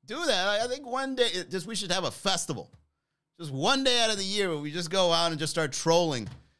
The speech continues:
and just be like, "I don't want sex anymore." And then we just unsubscribe from everybody. For a day,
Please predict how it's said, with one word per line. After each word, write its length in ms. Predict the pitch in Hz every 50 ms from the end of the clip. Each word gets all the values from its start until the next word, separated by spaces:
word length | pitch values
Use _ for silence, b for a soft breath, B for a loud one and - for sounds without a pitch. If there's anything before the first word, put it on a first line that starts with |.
| b b _ _ -
and 120 | 139 139 135
just 200 | 156 151 135 120
be 160 | 147 160 160
like, 260 | 156 160 170 170 170 -
"I 220 | - 214 294 330 370
don't 240 | 370 370 359 359 370
want 360 | 330 311 330 311 320 311 302
sex 440 | - - 302 302 320 285 - - 311
anymore." 720 | 254 240 233 233 226 233 240 247 226 220 214 196 185 - _ _ _ _ _ _ _ _ _ -
And 160 | 165 165 170
then 120 | 185 185
we 100 | 175 170
just 240 | 165 180 180 - -
unsubscribe 800 | - 180 220 208 - - 208 196 - - 196 190 185 190 190 156
from 160 | - 175 175
everybody. 380 | 185 190 190 180 165 151 120 117
For 160 | - 220 285
a 80 | 330 294
day, 280 | 254 233 233 233 196